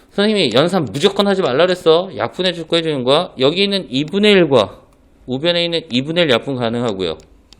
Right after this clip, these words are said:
좌변에 있는 오와 우변에 있는 오 약분 가능하지? 자, 좌변에 있는 사와 우변에 있는 사도 약분 가능한 거네.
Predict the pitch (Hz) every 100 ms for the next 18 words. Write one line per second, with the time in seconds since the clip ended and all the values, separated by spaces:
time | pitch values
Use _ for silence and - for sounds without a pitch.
0 | _ - _ _ - 135 160 196 196 190
1 | 185 - - 165 170 120 - - _ -
2 | 110 135 156 156 147 - 143 143 117 -
3 | 151 131 139 160 170 170 - - _ _
4 | _ _ _ _ _ _ _ _ _ _
5 | _ _ _ _ _ - 127 107 90 80
6 | 80 135 160 208 208 202 202 175 - 147
7 | 185 175 135 - - - 120 139 180 175
8 | 165 143 120 143 117 113 139 131 127 123
9 | 120 127 175